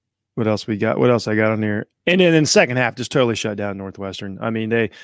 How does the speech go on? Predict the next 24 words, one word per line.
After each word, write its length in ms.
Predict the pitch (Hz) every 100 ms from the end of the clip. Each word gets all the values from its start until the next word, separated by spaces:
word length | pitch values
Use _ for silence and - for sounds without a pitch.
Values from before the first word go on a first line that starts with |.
| -
they 100 | 131
had 160 | 143 131
Ramsey 320 | 123 123 113
just 180 | 117 110
kinda 280 | 123 113 107
jogging 380 | 110 120 113 107
from 140 | 110
side 240 | 113 117
to 60 | 107
side, 380 | - 107 107 101
throwing 220 | 117 113
the 60 | 104
ball, 540 | 107 107 107 107 98 _
you 140 | 127 113
know, 300 | 107 104 -
every 240 | 117 113
which 240 | 113 107 -
way. 260 | 113 107
Never, 420 | 107 127 127 123 - - - -
never 280 | 143 165 147
really 340 | 123 135 131
a 80 | 107
threat. 600 | - - 104 113 117 123 _
Um, 540 | - 113 107 101 98